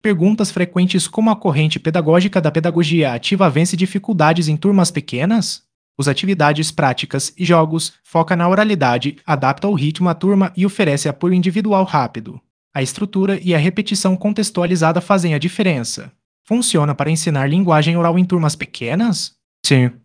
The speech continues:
A corrente pedagógica da pedagogia ativa para ensinar crianças linguagem oral com atividades lúdicas em turmas pequenas traz resultados. Mais fala, maior participação e desenvolvimento de vocabulário funcional. Que atividades lúdicas posso usar para melhorar a fala?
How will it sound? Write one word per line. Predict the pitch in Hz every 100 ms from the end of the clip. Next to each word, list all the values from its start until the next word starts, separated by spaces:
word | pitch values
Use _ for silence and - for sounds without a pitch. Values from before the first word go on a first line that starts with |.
| _ _
A | -
corrente | 135 180 156 170 -
pedagógica | 185 180 151 156 175 180
da | 160
pedagogia | 180 185 160 143 156
ativa | 160 - 185 180
para | 185 185
ensinar | 185 185 175 180
crianças | 170 151 156 147 131
linguagem | 151 156 160 180 180
oral | 151 147 156
com | 185
atividades | 185 190 208 165 160 165
lúdicas | 147 160 170 170 135
em | 135
turmas | 165 180 180
pequenas | 190 180 185 196 196
traz | 170 180 180
resultados. | 170 170 147 123 98 - - _ _ -
Mais | 151 185
fala, | - 175 180 156 _ _
maior | 147 131 170
participação | 208 202 190 220 220 - 175 175 180
e |
desenvolvimento | 180 208 208 208 185 156 170 170
de |
vocabulário | 170 190 190 208 214 165 160 165
funcional. | 202 202 175 160 120 104 - _ _
Que | _ 185
atividades | 196 196 156 156 156
lúdicas | 139 135 151 151
posso | - 160 185
usar | 147 139
para | 151 156
melhorar | 185 180 151 143
a |
fala? | - 127 139 135